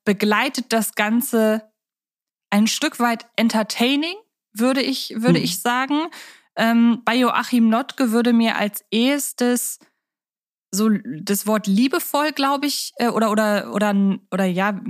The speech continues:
Speaker 1: mir fällt da richt-, kein richtiges Wort an. Joachim Nottkes Art der Erzählung hatte immer etwas sehr an den Figuren dran Seiendes. Also der hat, ähm, ja auch hin und wieder die vier, also hin und wieder die vierte Wand durchbrochen, dahingehend, dass er Bibi beispielsweise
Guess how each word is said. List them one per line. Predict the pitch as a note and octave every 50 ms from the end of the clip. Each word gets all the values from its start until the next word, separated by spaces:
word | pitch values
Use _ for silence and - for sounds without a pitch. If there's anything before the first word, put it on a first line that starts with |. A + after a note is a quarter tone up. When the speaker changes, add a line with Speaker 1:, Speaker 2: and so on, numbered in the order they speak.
| E3+ -
Speaker 1:
mir | - F#3+ F#3+
fällt | - G#3+ A3 A3+
da | B3
richt-, | A3 A3+ A3+ - - -
kein | A3 G#3+
richtiges | G#3 A#3+ A#3+ A#3 A3 G3+
Wort | - A3+ A#3+
an. | - G3 F#3 - -
Joachim | - A3 A3 F3+ A#3 - - B3 A3 A3
Nottkes | A#3+ C4 - - - C4 B3 -
Art | - - G3 G#3 A#3+ A#3+ -
der | A#3 -
Erzählung | G#3 G#3 - - - A#3+ A#3 A3+ G#3+ G3+
hatte | A3+ A3 - A3
immer | - G3+ G#3+ G#3+ G#3
etwas | G#3 - - G#3 G3 - - -
sehr | G3 G3 G#3+ A3 G#3+ G#3+ G#3 - - - _ _ _ _ _ _ _ _
an | - G3+ G#3 G#3+
den | G#3+ G#3
Figuren | G3+ - - G#3+ F#3 F3+ - G#3 A3 A#3+ A#3+ A#3+ A#3 A#3 A3+ A3+ - _ _ _ _ _ _ _ _ -
dran | F#3+ - F#3 F#3 G#3+ A#3+ B3+ C4 B3+ A#3+
Seiendes. | A#3 A#3 A#3+ B3+ B3+ C4 B3+ B3 C4 C4+ G3 - -
Also | - G#3+ G3 G#3
der | G3+ G#3+ G3+
hat, | G3+ A3 G#3 - _ - - - -
ähm, | G3+ G3 G3 G3 F3+ F#3+ F#3+ G3 G3
ja | G3 - -
auch | G3+ -
hin | G#3+ G#3+ A3
und | G#3+ G#3 -
wieder | G#3+ G3+ G3+
die | F#3+ F#3+ G3+ F#3+
vier, | - - G#3+ G3+ -
also | - E3 - - G#3+ A#3 A#3 B3+ B3 C#4 C#4+ A#3+ A3+ A3
hin | A3+ G3+ G#3
und | G#3 G#3 -
wieder | G3 F#3
die | F#3
vierte | F#3 - - G3 F#3 F#3 F3
Wand | F#3 G3+ A#3+ B3+ -
durchbrochen, | A#3 A#3 A3+ - - G#3 G#3+ - A3 G#3
dahingehend, | F3+ F#3+ F3+ G#3 A#3 A#3 A#3+ A3+ A3+ G#3 A3+ A3 G#3+ G#3 G3
dass | G3 - -
er | G3+ F#3
Bibi | F3+ - G#3+ G3+ G#3 G#3
beispielsweise | F#3 F3 F3+ F3+ F#3 - - F#3+ F#3 - - - F#3 F3+ F3 F3 F3+